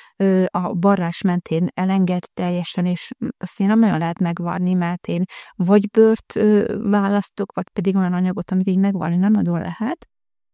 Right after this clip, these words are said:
illetve hát, hogy hiába varrom meg, utána már nem lesz az a tökéletes, ö, és illetve nálam belül a B D sem megy szét, ugye hát a sok használattól.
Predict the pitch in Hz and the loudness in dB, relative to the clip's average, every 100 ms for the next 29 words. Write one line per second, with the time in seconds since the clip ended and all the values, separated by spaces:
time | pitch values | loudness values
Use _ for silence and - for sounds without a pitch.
0 | _ - 190 196 - 196 185 208 - - | _ -4 0 0 0 -2 -2 -6 -8 -2
1 | 220 202 175 180 185 185 180 185 185 - | 2 2 2 0 0 2 2 0 -2 -4
2 | 185 180 180 220 208 175 - 180 180 - | -2 0 2 4 4 2 -6 -6 -6 -6
3 | 180 - 196 214 - 294 339 - _ - | -8 -4 -2 -2 -4 -6 -8 -16 _ -20
4 | - _ 208 208 208 202 - 208 190 - | -20 _ 2 4 4 2 2 2 2 0
5 | 214 202 190 202 214 190 175 175 190 196 | 2 2 4 2 4 2 2 2 0 0
6 | 180 175 160 175 170 175 - - 180 170 | 0 0 0 0 0 -2 -6 -6 -4 -4
7 | 165 - - - - 165 165 - - _ | -6 -12 -14 -8 -4 -4 -4 -12 -20 _
8 | _ 185 180 170 175 170 180 - 170 - | _ -4 -4 -6 -8 -8 -8 -6 -8 -6
9 | 160 165 160 - - 95 95 | -6 -4 -6 -8 -6 -4 -6